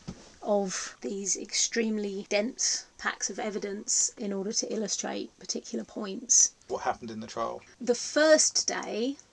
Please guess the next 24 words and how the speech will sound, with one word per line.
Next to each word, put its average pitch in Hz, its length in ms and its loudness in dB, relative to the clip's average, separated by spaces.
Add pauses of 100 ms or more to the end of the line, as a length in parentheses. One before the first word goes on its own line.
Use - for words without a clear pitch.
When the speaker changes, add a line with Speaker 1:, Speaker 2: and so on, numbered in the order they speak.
(300)
Speaker 1:
was 220 540 6
a 208 480 0
reading 220 420 0
day - 340 -6 (200)
for 202 640 0
the 220 80 -2
tribunal 214 800 2
to 208 520 0 (200)
read 214 520 4 (100)
all 233 180 6
the 190 100 -8
documents. - 640 -4
There 202 180 -2
were 202 80 -2
thousands 208 560 2
of 196 140 -8
pages 202 680 -2
of 196 140 -8
witness 214 300 -2
statements 202 580 -4
and 196 380 -6
submissions. 190 840 -2 (180)
After 233 340 8
that, 262 240 10